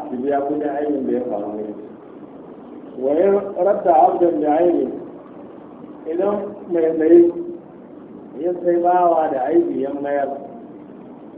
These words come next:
Wa qad istaghallahu. Ya ci amfanin bawan ya sake aiki, falahu zallatuhu. To wannan aikin da ya mai ba za a ce sai ya biya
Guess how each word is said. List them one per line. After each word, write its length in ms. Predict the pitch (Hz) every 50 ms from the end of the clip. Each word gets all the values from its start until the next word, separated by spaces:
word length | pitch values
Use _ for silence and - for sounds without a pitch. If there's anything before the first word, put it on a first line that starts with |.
| - - - - - - -
Wa 120 | 143 160
qad 160 | 160 160 151 170
istaghallahu. 800 | 180 175 156 165 151 147 160 165 165 160 143 131 131 127 127 120 117 - - - - - - - - - - - - - 123
Ya 240 | 135 151 170 180 185
ci 80 | - 214
amfanin 480 | 196 180 175 170 165 156 151 160 160 160 165
bawan 320 | 170 170 170 160 151 147
ya 160 | 151 160 156
sake 260 | 147 147 - - - -
aiki, 380 | - - - - - - 127
falahu 480 | - 160 165 156 147 147 147 156 151 143
zallatuhu. 560 | 135 113 - 139 139 - - 107 107 107 104 - 98 95 87 - - - - - - - - -
To 80 | - 127
wannan 640 | 135 165 180 170 170 170 170 170 170 170 170 160 -
aikin 420 | 160 170 175 170 175 175 156 147
da 80 | 135 135
ya 200 | 143 147 143 143
mai 140 | 147 147 147
ba 120 | 139 131 135
za 100 | 160 156
a 120 | - 135 151
ce 140 | 135 127 120 - 131
sai 80 | 127 127
ya 100 | 127 127
biya 240 | 127 123 127 127 123